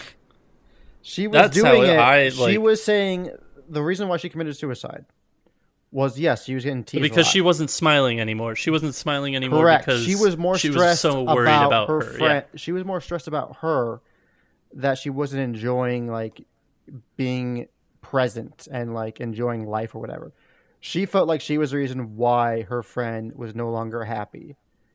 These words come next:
Speaker 1: So,
Speaker 2: Yep, yep. I
Speaker 1: yeah,
Speaker 2: remember this
Speaker 1: it's,
Speaker 2: now.
Speaker 1: you're, it's, it's still, like, kind of a shitty thing. Like, it was, it's really, like, I, like, she, I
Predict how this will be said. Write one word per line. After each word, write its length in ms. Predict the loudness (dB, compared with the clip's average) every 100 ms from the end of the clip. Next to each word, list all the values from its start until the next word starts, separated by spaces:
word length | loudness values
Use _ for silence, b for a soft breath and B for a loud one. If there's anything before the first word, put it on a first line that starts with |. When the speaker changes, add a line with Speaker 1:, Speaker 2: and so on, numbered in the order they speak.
| _ _ _ _ _
Speaker 1:
So, 360 | -2 0 2
Speaker 2:
Yep, 180 | 0 -2
yep. 160 | -4 -6 -8 2
I 40 |
Speaker 1:
yeah, 160 | 2 2
Speaker 2:
remember 220 | -2 -4
this 80 | -4 -4
Speaker 1:
it's, 100 | -12
Speaker 2:
now. 140 | -10
Speaker 1:
you're, 320 | -2 0 -2 -6 _ _ b b b _ -8
it's, 420 | -8 -8 -18 -20 _ _ _ _ _ _ _ -8
it's 180 | -6 -6
still, 340 | -2 0 2
like, 400 | 2 -2 -2 -8 -4
kind 200 | 0 0
of 80 | -2
a 40 |
shitty 280 | -4 -6 -4
thing. 320 | -4 -4 -2
Like, 240 | -2 -4 -8
it 80 | -10
was, 220 | -10 -12 _ _ _ _ _ _ _ _ _ _ _ _ _ _ _ _ _ -6
it's 240 | -6 -6
really, 260 | -6 -4 -2
like, 240 | -2 -2 -2
I, 340 | -2 -2 -4 _ _ _ -10
like, 120 | -8
she, 180 | -6 -8 -8
I 200 | -10